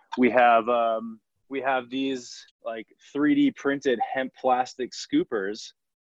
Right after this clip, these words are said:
that go into every jar of our Barista Blend products so that you can easily scoop out the dose. So there's just, you know, from plastic to paper to C B D to hempcrete making buildings, like, don't pigeonhole yourself into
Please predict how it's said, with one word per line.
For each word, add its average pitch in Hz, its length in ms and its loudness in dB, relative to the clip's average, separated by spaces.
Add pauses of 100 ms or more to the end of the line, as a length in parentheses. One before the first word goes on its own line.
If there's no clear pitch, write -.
(320)
that 123 280 0
go 135 260 4
into 131 220 -4
every 117 300 0
jar 120 640 2 (320)
of 127 200 0
our 113 280 4
Barista 113 480 -6
Blend 104 200 -6
products 143 440 0
so 120 80 -6
that 113 60 -4
you 107 100 -8
can 120 160 -8
easily 113 320 -2
scoop - 320 -4
out 107 160 2
the 107 60 -6
dose. 113 420 0
So 110 280 0 (840)
there's 156 240 4
just, 147 260 0 (100)
you 151 100 6
know, 135 100 6
from 131 220 0
plastic 147 600 2
to - 120 -6
paper 131 680 0
to - 80 -14
C 131 260 0
B 123 140 0
D 123 340 0
to - 140 -12
hempcrete 123 680 -2
making 120 360 -6
buildings, 120 600 0 (340)
like, 113 240 2
don't 151 480 4
pigeonhole 131 460 0
yourself 113 460 -2
into 113 500 -4